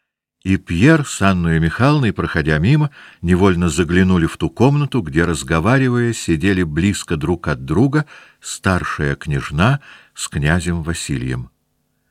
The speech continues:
Увидав проходящих, князь Василий сделал нетерпеливое движение и откинулся назад. Княжна вскочила и отчаянным жестом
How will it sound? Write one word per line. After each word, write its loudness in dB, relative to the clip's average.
Увидав 0
проходящих, 0
князь 0
Василий 0
сделал 0
нетерпеливое 2
движение 0
и 0
откинулся -2
назад. -6
Княжна 2
вскочила 2
и 2
отчаянным 0
жестом 0